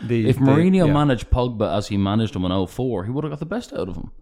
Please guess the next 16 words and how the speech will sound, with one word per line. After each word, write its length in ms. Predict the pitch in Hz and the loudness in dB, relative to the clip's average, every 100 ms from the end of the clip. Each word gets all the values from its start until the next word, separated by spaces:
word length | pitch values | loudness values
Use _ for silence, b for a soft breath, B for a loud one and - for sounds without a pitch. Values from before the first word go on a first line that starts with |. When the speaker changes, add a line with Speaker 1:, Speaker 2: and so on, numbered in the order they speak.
| _ b b b b | _ b b b b
Speaker 1:
It, 260 | - 123 - - | -8 -6 -6 -8
it, 600 | 117 - _ - 151 135 | -10 -10 _ -18 -12 -8
the 80 | |
power 380 | 123 - 120 113 | -8 -2 -2 -2
shift 320 | - 110 95 101 | -4 -8 -8 -10
has 180 | 95 | -12
changed, 520 | - 107 107 113 120 101 | -10 -6 -4 -4 -6 -10
and 160 | 95 | -8
yes, 260 | 101 95 - | -8 -10 -12
the 200 | 98 98 | -12 -10
power 260 | 104 95 | -8 -6
is 100 | 92 | -6
now 140 | 92 87 | -8 -8
in 120 | 85 | -8
the 40 | |
players' 640 | 82 90 87 87 - - | -10 -10 -10 -12 -16 -20